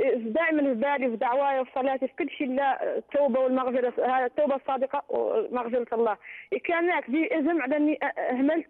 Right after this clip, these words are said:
طلباتي الثانية، دي الله قاع غفور رحيم.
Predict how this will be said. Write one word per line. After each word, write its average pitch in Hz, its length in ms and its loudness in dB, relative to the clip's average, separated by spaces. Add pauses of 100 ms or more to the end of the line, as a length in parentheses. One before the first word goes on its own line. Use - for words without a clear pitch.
(160)
طلباتي 254 400 0
الثانية، 240 300 -4
دي 254 260 -2
الله 285 280 0
قاع 247 180 -2
غفور 262 400 0
رحيم. 269 200 -2